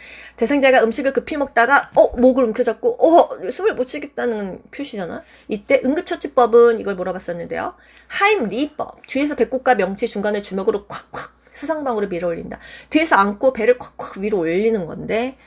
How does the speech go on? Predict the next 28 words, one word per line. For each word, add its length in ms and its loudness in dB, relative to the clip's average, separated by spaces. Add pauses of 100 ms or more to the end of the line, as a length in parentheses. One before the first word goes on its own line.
(280)
어, 280 0
이걸로 240 4
이제 140 -4
사람을 280 -6
많이 220 -8
살릴 240 -8
수 160 -10
있다. 380 -12
애기 220 4
같은 240 -2
경우는 340 -2
무릎에 880 -6
끼고 540 0
애를 300 2
약간 400 -2
엎드려가지고 840 -2 (440)
그 240 -4 (220)
고개를 640 6
아래로 400 4
좀 100 -4
기울인 300 -6
다음에 500 -8
이 200 -8
뒤 380 -4
등허리 320 -2
견갑골을 600 -4
톡톡톡톡 800 -8
두들기면, 600 0